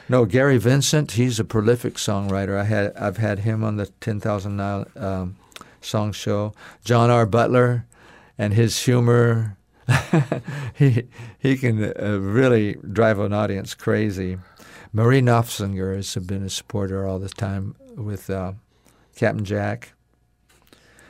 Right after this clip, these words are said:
Tim McGarry. So, on that note, I'd like to recommend a few people for your future shows.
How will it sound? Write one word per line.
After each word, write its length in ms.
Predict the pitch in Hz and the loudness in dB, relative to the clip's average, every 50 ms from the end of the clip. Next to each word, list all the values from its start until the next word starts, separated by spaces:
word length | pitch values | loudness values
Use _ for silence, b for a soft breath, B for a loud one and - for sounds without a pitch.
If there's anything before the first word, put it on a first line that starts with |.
| b b | b b
Tim 200 | b - 117 117 | b 2 2 4
McGarry. 600 | 113 110 92 104 104 107 107 107 107 107 104 107 - _ _ _ _ _ b b b b b | 4 4 4 4 4 4 4 4 4 2 2 -2 -6 _ _ _ _ _ b b b b b
So, 580 | b - - 151 151 151 147 123 110 113 - - _ _ - | b 2 4 4 6 6 6 4 4 2 0 -4 _ _ 0
on 180 | 113 120 120 123 | 2 4 4 6
that 180 | 127 131 110 | 4 4 4
note, 500 | 113 123 135 139 127 120 - - - - - - | 4 6 6 6 6 4 2 0 -6 -8 -2 2
I'd 160 | 104 117 123 | 4 4 6
like 200 | 123 113 113 - | 4 4 2 0
to 80 | - 107 | 0 0
recommend 440 | 107 107 - - 107 104 104 104 | 0 0 0 -2 -2 -2 -2 -2
a 20 | 101 | -4
few 220 | - - 110 107 | -4 -2 -4 -2
people 320 | - - 113 104 - - 98 | -2 -2 -4 -4 -4 -6 -8
for 560 | - - - 101 101 101 98 101 98 143 180 | -6 -6 -4 -2 0 0 0 -2 -2 -4 -6
your 300 | 190 131 104 107 110 110 | -6 -4 -2 0 0 0
future 480 | 113 - - - 98 98 - - 107 98 | -2 -4 -8 -8 -8 -6 -6 -6 -6 -6
shows. 580 | - - - 101 98 98 101 98 - - - | -6 -6 -6 -4 -4 -6 -6 -8 -10 -12 -12